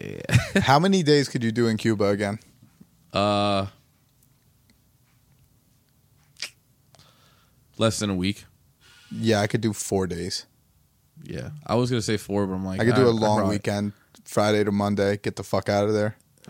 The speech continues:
Speaker 1: Friday, yeah, right.
Speaker 2: You know what I mean? Because, yo, oh, Friday to Monday would be super hard. Maybe Thursday to Sunday. What days are Fabrica open?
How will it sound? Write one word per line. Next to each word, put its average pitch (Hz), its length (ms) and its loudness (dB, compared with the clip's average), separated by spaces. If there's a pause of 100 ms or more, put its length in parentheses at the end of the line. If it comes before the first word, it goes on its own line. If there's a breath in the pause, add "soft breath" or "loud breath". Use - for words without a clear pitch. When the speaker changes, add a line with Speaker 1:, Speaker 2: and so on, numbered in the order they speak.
Speaker 1:
Friday, 92 360 -2
yeah, 95 100 -4
right. 95 260 -4 (340)
Speaker 2:
You 127 80 4
know 139 80 6
what 151 60 6
I 160 100 4
mean? 175 160 2
Because, 156 280 2
yo, 151 240 4 (1300)
oh, 143 460 6
Friday 131 460 2
to 143 80 2
Monday 117 360 2
would 104 100 0
be 107 100 -2
super 113 440 0
hard. 104 380 2 (160)
Maybe 127 200 2
Thursday 135 480 2
to 117 80 -4
Sunday. 127 540 0 (200)
What 120 240 0
days 160 200 2
are 160 60 2
Fabrica 120 500 0
open? 101 360 -4